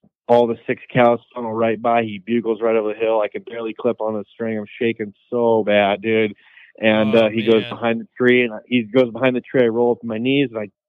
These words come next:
Speaker 1: about start drawing. I'm like, "No, wait one more second." His full, his head's fully behind the pinyon juniper. Come to full draw,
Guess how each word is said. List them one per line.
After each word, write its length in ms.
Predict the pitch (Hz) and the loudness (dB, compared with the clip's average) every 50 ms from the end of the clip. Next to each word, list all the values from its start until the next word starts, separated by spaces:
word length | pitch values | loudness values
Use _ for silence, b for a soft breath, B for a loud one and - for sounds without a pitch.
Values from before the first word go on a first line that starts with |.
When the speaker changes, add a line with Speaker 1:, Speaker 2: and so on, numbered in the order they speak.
| _ _ | _ _
Speaker 1:
about 240 | - 143 180 165 - _ | 0 0 0 0 0 _
start 220 | - 190 180 175 156 | 0 2 2 2 2
drawing. 180 | 160 165 165 156 | 0 0 0 0
I'm 40 | 139 | -2
like, 120 | 120 107 | -6 -8
"No, 200 | 110 113 110 107 | -6 -4 -4 -2
wait 260 | 98 98 104 104 98 - | -2 -2 -4 -6 -6 -6
one 160 | 107 117 123 | -6 -4 -2
more 180 | 127 123 123 - - | -2 -2 -2 -4 -4
second." 280 | - 123 117 - 117 107 | -6 -6 -6 -4 -8 -10
His 80 | 98 - _ _ | -10 -12 _ _
full, 260 | - 120 120 120 113 b b b b b | -2 2 2 2 0 b b b b b
his 120 | b 117 113 - | b -6 -2 2
head's 200 | 131 123 110 - _ - | 0 0 0 0 _ 0
fully 320 | 139 139 143 139 135 127 - _ _ - | 2 4 4 6 4 2 0 _ _ -8
behind 380 | 120 123 104 131 131 131 131 123 | -8 -8 -6 -4 -4 -2 -2 -4
the 60 | 110 | -4
pinyon 360 | - - 131 127 127 123 117 | -6 -8 -8 -6 -4 -6 -4
juniper. 560 | 113 127 127 127 120 - 135 131 123 123 120 _ _ _ _ _ _ - | -2 -2 -2 -2 -2 -2 0 0 0 0 -2 _ _ _ _ _ _ -2
Come 160 | - 147 135 135 | 0 0 2 2
to 80 | 131 131 - | 0 -2 0
full 160 | 135 131 127 | -2 0 0
draw, 400 | 117 131 127 127 127 123 120 123 | 2 2 4 4 4 4 4 2